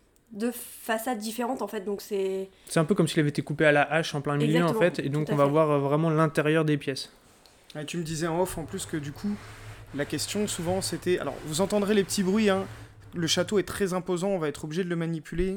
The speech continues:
Speaker 3: J'espère que ce sera pas trop agaçant pour vos oreilles, mais on est obligé, donc je re-, je reprends ma phrase, parce que je me suis auto-coupé, comme d'hab. Euh, tu me disais en off que, du coup, la question se posait souvent de quel côté on l'expose, parce qu'il est magnifique, au final, des deux côtés.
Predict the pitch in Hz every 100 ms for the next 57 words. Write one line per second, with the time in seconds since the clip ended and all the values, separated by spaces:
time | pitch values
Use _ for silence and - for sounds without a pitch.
0 | 185 147 - 190 - - - 180 - 170
1 | 156 160 190 175 143 139 143 147 175 165
2 | 139 127 - - - _ - 147 147 139
3 | 143 185 151 135 131 156 131 147 170 143
4 | 131 202 - - 135 131 - 135 147 -
5 | 131 170 139 127 165 165 - - - -
6 | - - 156 151 143 - 170 156 170 226
7 | 196 160 165 214 - 151 - 165 175 143
8 | 147 - 233 185 151 147 160 - 240 -
9 | 156 - 180 208 160 - - 220 - 208
10 | 226 202 180 - 190 190 143 - 147 151
11 | 190 185 240 220 190 190 208 165 147 170
12 | 226 220 214